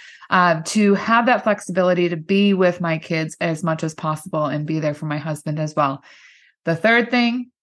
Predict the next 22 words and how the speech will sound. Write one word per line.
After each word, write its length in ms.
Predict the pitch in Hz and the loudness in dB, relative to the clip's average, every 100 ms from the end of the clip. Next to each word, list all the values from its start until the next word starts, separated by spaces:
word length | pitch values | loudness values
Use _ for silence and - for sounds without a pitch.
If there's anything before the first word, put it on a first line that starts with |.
| _ | _
that 120 | 202 | 2
I 40 | 196 | 2
am 160 | 196 | 2
super 240 | 196 196 196 | -2 -4 0
grateful 320 | 196 180 202 | 0 0 -2
for 320 | 196 185 180 | 0 2 2
is, 420 | - 185 185 185 - | 2 2 2 -2 -8
I 140 | 160 196 | -8 -4
don't 180 | 240 | 0
know 180 | 220 220 | 2 4
if 120 | 220 | 4
I've 200 | 226 202 | 2 2
announced 440 | 190 185 190 202 - | 2 0 -2 -2 -4
it 140 | 233 | -2
on 160 | 190 180 | 0 -2
the 60 | |
m-, 220 | 180 180 - | -4 -8 -10
most 300 | 175 180 175 | -2 0 2
recent 340 | 202 202 202 190 | 0 2 0 0
episodes, 640 | 185 202 202 226 233 226 | -2 -4 -2 0 0 0
but 180 | 196 180 | 2 2
I 520 | - 180 196 220 214 | 2 2 2 0 -4